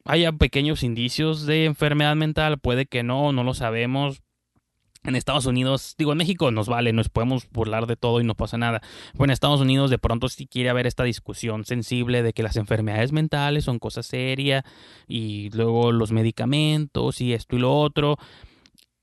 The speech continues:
Y la diferencia que luego allá las enfermedades mentales están asociadas luego con ciertos crímenes de violencia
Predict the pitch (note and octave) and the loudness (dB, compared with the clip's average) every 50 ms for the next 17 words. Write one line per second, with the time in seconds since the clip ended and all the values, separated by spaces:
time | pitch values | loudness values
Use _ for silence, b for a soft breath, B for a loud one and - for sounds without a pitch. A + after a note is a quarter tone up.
0 | _ - D3+ D3+ D3 C#3+ C#3+ C#3 C3 B2+ B2+ B2+ A#2+ - A#2+ A#2+ B2 A#2+ B2+ B2+ | _ -2 0 2 4 4 4 4 4 4 4 2 2 0 -2 -2 -2 -2 -4 -4
1 | - - A2+ A#2 A2+ A#2+ A#2+ A#2+ A#2+ A#2 A#2+ A#2+ - - - - - - - - | -4 -2 -2 0 2 2 2 2 2 0 0 -2 -4 -6 -10 -14 -18 -18 -12 -10
2 | A#2 A2 A#2+ A2 A2 A2+ A2+ A#2 A#2 A2 A2 - A#2 A2+ A2+ A#2 - - A#2 A2+ | -8 -8 -6 -6 -4 -4 -2 -2 -2 -4 -4 -4 -2 -2 -2 -2 -2 -2 -4 -4
3 | G#2+ - A2 - - A#2 G#2+ G#2+ G#2+ A2 G#2+ - - A2+ A2 A2 A2 - - - | -4 -4 -6 -6 -4 -4 -4 -4 -2 -4 -4 -4 -4 -4 -4 -4 -4 -6 -8 -12
4 | A2 G#2 - - - A2 - - - C#3 - - D3+ D3 C3+ C3+ C3 C3+ C3+ C#3 | -14 -12 -12 -10 -10 -10 -6 -6 -6 -4 0 0 2 4 4 4 4 4 4 4
5 | C3+ D3 D3+ F3 G3 G3 F#3+ F#3 F#3 F#3 F3 - - F3 E3+ E3 E3 E3 B | 2 2 2 4 4 4 4 4 2 2 0 0 0 2 2 2 2 0 B